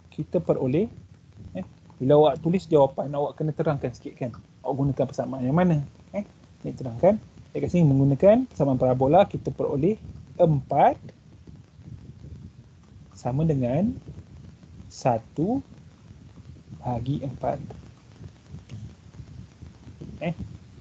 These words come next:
bermaksud P sama dengan berapa? P sama dengan satu bahagi enam belas. Okey? Oleh itu, okey,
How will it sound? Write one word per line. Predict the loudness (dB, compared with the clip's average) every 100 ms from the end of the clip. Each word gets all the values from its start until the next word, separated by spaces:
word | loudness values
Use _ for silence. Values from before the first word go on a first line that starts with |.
| -20 -20 -14 -2
bermaksud | 0 0 -2 2 6 6 4 -12 -20 -20 -20 -20 -20 -20 -12 -2
P | 0 0
sama | -2 -6 -6 -4
dengan | 0 0 -2 -8 -20 -2
berapa? | 2 2 0 -4 -16 -20 -20 -12 -4
P | 0
sama | 4 4
dengan | 4
satu | 2 -4 -2 0
bahagi | 0 -2 -4 -4 -6 -14 -18 -18 -16 -16 -6 4
enam | 6 6 4
belas. | 0 -10 -20 -18 -20 -20 -20 -20 -20 -20 -20 -20 -20 -20 -20 -20 -20 -20 -20 -20 -20 -20 -20 -20 -20 _ -20 -20 -20 -10
Okey? | 2 2 2 -6 -20 -20 -18 -18 -16 -10 -2
Oleh | 2 2
itu, | 6 8 10 6 2 -20 -20 -20 -20 -20 -18 -18 -16 -14 -16 -20 _ -20 -20 -18 -16 -18 -16 -18 -18 -20 -20 -20 -20 -20 -20 -20 -20 -20 -20 -20 -20 -20 -20 -4
okey, | 0